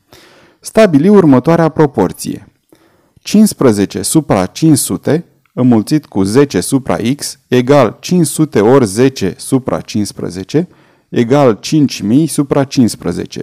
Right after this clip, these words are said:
Deci, x egal trei sute treizeci și trei virgulă trei.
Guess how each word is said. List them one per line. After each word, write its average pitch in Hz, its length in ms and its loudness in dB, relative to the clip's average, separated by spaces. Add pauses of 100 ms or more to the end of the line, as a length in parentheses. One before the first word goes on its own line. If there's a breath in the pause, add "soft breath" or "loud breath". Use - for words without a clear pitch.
(100)
Deci, 135 320 -2 (240)
x - 140 -10
egal 143 360 0
trei 147 240 0
sute 127 320 -2
treizeci 98 360 -4
și 139 140 -4
trei 202 300 -4
virgulă 131 500 -2
trei. - 420 -10